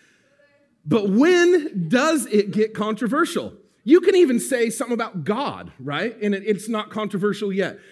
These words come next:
But as soon as you say, "I am a follower of Jesus," you have stepped in a hornet's nest. Has anybody experienced this, or is it just me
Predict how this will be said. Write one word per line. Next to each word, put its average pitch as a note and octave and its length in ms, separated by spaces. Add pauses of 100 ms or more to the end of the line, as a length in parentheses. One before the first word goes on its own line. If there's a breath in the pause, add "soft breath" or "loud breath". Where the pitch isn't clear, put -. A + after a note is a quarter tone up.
(220 loud breath)
But G#3 100
as F#3+ 200
soon E4 180
as C#4 140
you C#4 100
say, G3+ 340
"I F3 640 (340 soft breath)
am F#3 120
a G3+ 40
follower A3+ 560
of F#3 160
Jesus," D3 680 (180 soft breath)
you A#3+ 200
have G#3+ 140
stepped - 560
in G#3+ 200
a A3 260
hornet's A#3+ 520
nest. - 500 (240)
Has F3+ 180
anybody A#3 320
experienced F3 480
this, G#2 180
or C#3 160
is C#3+ 80
it C3+ 80
just C#3+ 180
me A#2+ 220